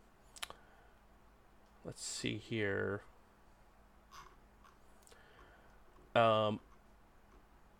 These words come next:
as the both of you sort of look at this dagger,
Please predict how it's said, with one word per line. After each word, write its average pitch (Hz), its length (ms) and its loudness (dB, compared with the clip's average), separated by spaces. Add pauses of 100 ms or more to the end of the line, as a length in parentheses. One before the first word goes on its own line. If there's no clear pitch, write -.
(180)
as 156 800 10 (340)
the 127 220 8
both 120 340 8
of 113 140 6
you 107 240 8
sort 107 160 2
of 95 120 2
look 101 380 4
at 101 240 12
this - 520 6 (1900)
dagger, 95 640 10